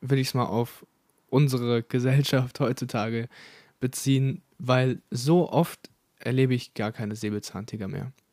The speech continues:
Stell dir vor, du fährst mit deinem Auto auf eine Kreuzung zu und die Ampel ist grün. Du denkst dir dabei gar nichts. Du, du siehst, die Ampel ist grün und du fährst über diese Kreuzung. Du denkst nicht drüber nach,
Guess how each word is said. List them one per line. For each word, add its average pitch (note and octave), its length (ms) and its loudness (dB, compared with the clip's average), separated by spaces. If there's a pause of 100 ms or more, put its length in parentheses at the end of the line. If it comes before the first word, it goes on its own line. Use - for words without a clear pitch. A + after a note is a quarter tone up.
(380)
Stell F3+ 180 2
dir A3 80 6
vor, B2+ 380 0 (400)
du - 80 -20
fährst C#3+ 200 0
mit F3 80 0
deinem E3+ 160 2
Auto C3 360 0
auf - 140 -10
eine A2+ 120 -6
Kreuzung A#2 380 -4
zu A#2 360 -6 (580)
und A#2+ 200 -8
die - 100 -4
Ampel D3+ 500 2
ist - 180 -6
grün. G#2 460 -6 (1200)
Du G#3 300 4 (400)
denkst E3+ 200 4
dir B2+ 120 2
dabei G#2+ 280 0
gar G#2+ 280 0
nichts. - 420 -10 (280)
Du, C#3 240 -2 (120)
du C#3 80 0
siehst, E3 280 0
die C3 100 4
Ampel C#3+ 240 0
ist C3 160 -2
grün C#3+ 220 0
und C#3+ 120 0
du B2+ 60 -10
fährst - 520 0
über C3+ 180 2
diese B2+ 240 -2
Kreuzung. B2+ 560 -2 (1900)
Du C3 80 0
denkst E3+ 240 6
nicht - 180 0
drüber C3+ 160 4
nach, C#3+ 400 2